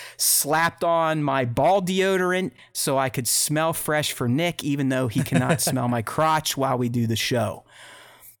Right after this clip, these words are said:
Speaker 1: But you know what I mean? I mean, it, it, it, it's great stuff. It, you're
Speaker 2: It is.
Speaker 1: not gonna nick yourself with the Lawnmower four point oh. I'm not gonna say this, but I would think you might even be able to do it with your eyes closed.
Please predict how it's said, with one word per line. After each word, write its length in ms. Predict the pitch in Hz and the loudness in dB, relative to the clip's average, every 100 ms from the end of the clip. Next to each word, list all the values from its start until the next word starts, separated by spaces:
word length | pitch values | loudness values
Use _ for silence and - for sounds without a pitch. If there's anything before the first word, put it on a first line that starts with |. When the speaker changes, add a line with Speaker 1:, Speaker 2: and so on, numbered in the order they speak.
| _ _ | _ _
Speaker 1:
But 100 | 196 | -2
you 80 | 262 | 2
know 80 | |
what 80 | 233 | 2
I 60 | 208 | 2
mean? 180 | 214 135 | 2 2
I 60 | |
mean, 180 | 175 165 | 0 0
it, 140 | 143 | 0
it, 120 | 151 139 | -2 -4
it, 480 | 135 156 - 160 | -4 -4 -4 -6
it's 360 | - 147 139 156 | -6 -6 -6 -4
great 240 | - 214 - | -2 -2 0
stuff. 480 | - 127 85 - - | 0 0 -2 -8 -6
It, 140 | 160 | -4
you're 160 | 156 160 | -2 0
Speaker 2:
It 40 | |
is. 20 | |
Speaker 1:
not 180 | 185 214 | 0 0
gonna 160 | 202 185 | -2 0
nick 300 | 170 165 156 | 0 -2 -6
yourself 500 | 139 - 143 131 - | -4 0 0 0 -2
with 240 | 143 160 | -2 -2
the 80 | 160 | -2
Lawnmower 540 | 143 143 139 135 131 | 0 0 0 0 0
four 260 | - 135 127 | -2 -4 -4
point 320 | - 123 120 | -2 -2 0
oh. 320 | 165 156 147 - - - - _ | 0 0 -2 -8 -20 -20 -20 _
I'm 220 | 160 226 | 0 2
not 180 | 233 220 | 2 2
gonna 160 | 226 208 | 0 0
say 380 | - 214 214 | 2 2 2
this, 260 | 214 220 214 | 2 0 0
but 140 | 175 | 0
I 160 | 156 190 | 0 0
would 120 | 180 | -2
think 300 | - 175 - | -2 -4 -2
you 60 | 151 | -2
might 240 | 147 160 | 0 0
even 160 | 156 151 | 0 0
be 100 | 143 | -2
able 160 | 143 | -2
to 100 | 139 | -2
do 200 | 127 131 | -2 -2
it 80 | 131 | 0
with 160 | 131 113 | -2 -4
your 100 | - | -2
eyes 300 | 117 117 - | -2 -2 -4
closed. 600 | - 101 65 - - | -6 -6 -8 -8 -10